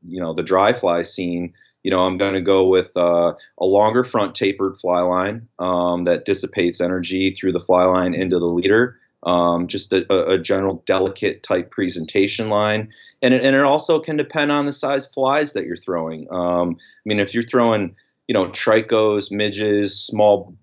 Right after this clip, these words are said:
small B W Os, um, that's a little bit different of a line than if you're throwing, you know, big Drake patterns or even hoppers. Um, so th-, there is a lot to think about when it comes to even just a, a, a fly line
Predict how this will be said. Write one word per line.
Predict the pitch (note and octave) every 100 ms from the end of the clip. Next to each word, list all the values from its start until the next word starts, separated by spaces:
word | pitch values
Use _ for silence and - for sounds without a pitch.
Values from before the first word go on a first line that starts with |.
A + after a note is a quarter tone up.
| -
small | - A2+ G#2 G#2
B | G#2+
W | G#2 G#2 G#2 G2+
Os, | G2+ G2+ G#2 G2+ F#2+ - -
um, | F2+ F2+ F2+ F2+ F2+ F#2 _ _ -
that's | G2+
a | A#2+
little | A2+ A#2
bit | A#2 G2+
different | A#2 A2+ A2
of | G#2
a |
line | G#2 G#2 G#2 G#2+ G#2
than | G#2
if | G#2 -
you're | G2+
throwing, | - G#2+ G2+ G2+ G2+ G2
you |
know, | G2+ F#2+ F#2+ - _
big | A#2+ G2+ -
Drake | A2 A2 G#2+
patterns | A2+ G#2+ G#2 G#2 G#2 G#2 F#2+
or | G2+ G2 F#2+
even | G#2 G2+
hoppers. | F#2+ G2+ G2 G2+ G#2 G2+ G2 G2 - -
Um, | F#2 F#2 F#2 F2+ F2 - _ _
so | - A#2+
th-, | A#2
there | A#2 B2
is | D#3+
a | G#3
lot | F3 D3 C#3+
to | A2
think | A#2 A2+
about | B2+ G2+ F#2+ F#2+
when | G2
it | F#2
comes | - F#2+ F#2
to | - G2+
even | A#2+ C3+
just | B2+ -
a, | F2+ -
a, | G2+ F#2+ F#2
a | F#2
fly | - G2+ G#2
line | G#2 G2+ G2 G2 F#2+